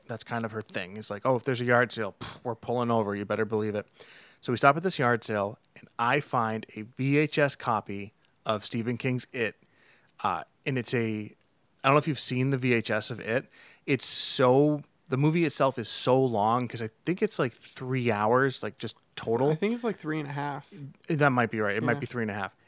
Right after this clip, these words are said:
Speaker 1: It's incredibly long. Um, and so it's split on, it's like a Titanic level. It's
Speaker 2: Yep.
Speaker 1: split on two different V H Ss. I got that movie. It never left that van,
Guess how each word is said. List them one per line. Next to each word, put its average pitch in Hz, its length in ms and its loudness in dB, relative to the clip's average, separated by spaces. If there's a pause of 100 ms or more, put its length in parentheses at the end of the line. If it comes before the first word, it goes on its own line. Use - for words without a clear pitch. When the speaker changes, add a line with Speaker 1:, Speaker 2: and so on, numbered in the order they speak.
(120)
Speaker 1:
It's 165 180 2
incredibly 131 540 2
long. 101 300 -4 (200)
Um, 104 400 -4 (920)
and 135 260 2
so 131 140 0
it's 123 140 -4
split - 360 2
on, 139 200 0
it's 143 140 -2
like 151 80 0
a 147 60 -2
Titanic 120 600 -2
level. 104 280 0
It's 110 220 -6
Speaker 2:
Yep. 151 100 -2
Speaker 1:
split 135 160 0
on 117 160 -2
two 123 220 -4
different 117 280 -4
V 113 120 -2
H 110 160 -2
Ss. 107 400 -4 (520)
I 127 120 2
got 131 220 4
that 160 180 8
movie. 123 500 -2 (340)
It - 280 0
never 131 720 4
left 113 440 0
that 104 240 -2
van, 107 460 -6